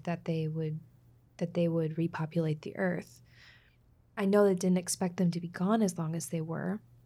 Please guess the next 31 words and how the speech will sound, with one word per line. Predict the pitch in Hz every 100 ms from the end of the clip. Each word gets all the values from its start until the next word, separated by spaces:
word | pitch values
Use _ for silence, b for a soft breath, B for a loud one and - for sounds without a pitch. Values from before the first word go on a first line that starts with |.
| _ _ _ _ _ _ _ _ - -
but | 208 -
reproduction | 226 240 185 247 - 180
was | 175 175
so | - 196
enormous | 233 196 202 220 175 160 - - -
in | - 196
the | 185
film | 175 208 190
itself, | 185 - - 214 170 - -
I | - 262
think | 226 196
specifically | - - 202 185 - 294 247 - 165 175 175 B B B B
because | 196 190 - 180 190 202 -
of | 226 226
how | 220
long | 214 220
they | 220 220
were | 226
gone | 220 220 214 226 240 b b b -
and | 220 226
because | 262 - 247
of | 247
Dibs, | 220 220 196 - - - -
because | 202 - 214
of | 214
her | - 214
obsession | 233 226 - 214 202 185 165 170
with | 175 180 175 175 - - b b _
her | -
choices | 190 - 202 185 175 165 170 - - -
and | 185 170 160 165 -